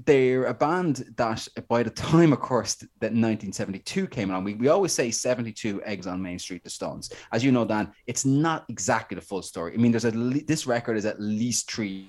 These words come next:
years, uh, in the making. It goes back to earlier sessions and so on. Of course, in nineteen seventy-two, they were in France, in the south of France,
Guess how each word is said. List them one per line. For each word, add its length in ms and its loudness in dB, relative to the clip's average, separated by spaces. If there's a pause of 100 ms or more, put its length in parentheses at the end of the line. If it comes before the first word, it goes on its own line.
years, 400 -6 (260)
uh, 160 -6
in 140 -4
the 60 -4
making. 540 4 (120)
It 80 -10
goes 160 -4
back 220 -4
to 100 -10
earlier 300 0
sessions 420 -4
and 80 -10
so 120 -8
on. 100 -4
Of 80 -10
course, 200 -4
in 180 4
nineteen 280 0
seventy-two, 480 -2
they 60 -2
were 120 -4
in 160 2
France, 400 -2
in 60 -8
the 60 -8
south 200 0
of 80 -4
France, 300 -4